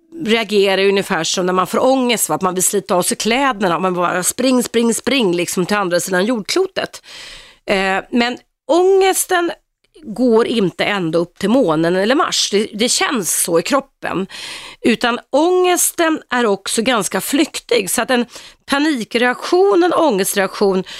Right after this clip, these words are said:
går som du tänker dig en U-kurva, en upp och ner. Om du vänder på ett U så går den liksom uppåt, uppåt, uppåt.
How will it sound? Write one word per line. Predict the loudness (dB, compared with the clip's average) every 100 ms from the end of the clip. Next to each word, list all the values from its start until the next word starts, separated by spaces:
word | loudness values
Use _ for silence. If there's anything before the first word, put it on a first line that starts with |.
| -18 _
går | 2 4 4
som | 0 -2
du |
tänker | 0 -2 -2 -2 0
dig | 2 2
en | 0 -4 -8 _ -2
U-kurva, | 0 0 -2 0 2 2 -2
en | -2
upp | -4 -4
och | -4
ner. | -2 -2 -4 -8 -8 -2
Om | 0
du |
vänder | 0 -2 -2
på | -4
ett | -2
U | 0 2 0 -4 -8 -16 -16 -12
så | -2 0
går | 2 4
den | 4
liksom | 0 -2 0
uppåt, | 0 0 -4 -2 0 2
uppåt, | 0 -2 -4 -4 0
uppåt. | 0 -2 _ -2 -2